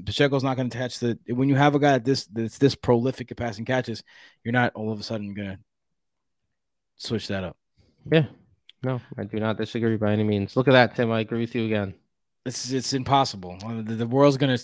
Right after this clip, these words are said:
Speaker 1: the, gonna end tonight. Knock on wood. All right, let's go to, imagine, like,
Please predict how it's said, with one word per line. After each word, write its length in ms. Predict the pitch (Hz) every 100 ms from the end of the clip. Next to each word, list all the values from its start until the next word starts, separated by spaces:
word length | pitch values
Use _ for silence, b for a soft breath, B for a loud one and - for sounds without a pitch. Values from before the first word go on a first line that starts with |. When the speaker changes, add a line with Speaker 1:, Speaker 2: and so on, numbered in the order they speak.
| -
Speaker 1:
the, 200 | 120 120
gonna 220 | 117 123
end 580 | 117 123 110 104 98 - - _
tonight. 500 | - 143 135 101 - - b b b b b _ _ _ _
Knock 260 | 131 123 -
on 100 | 101
wood. 160 | 92 131 _ -
All 60 | 131
right, 240 | 143 135
let's 200 | 139 147
go 180 | 185 185
to, 520 | 180 190 185 180 151 - _ -
imagine, 280 | 151 190 220
like, 280 | 185 143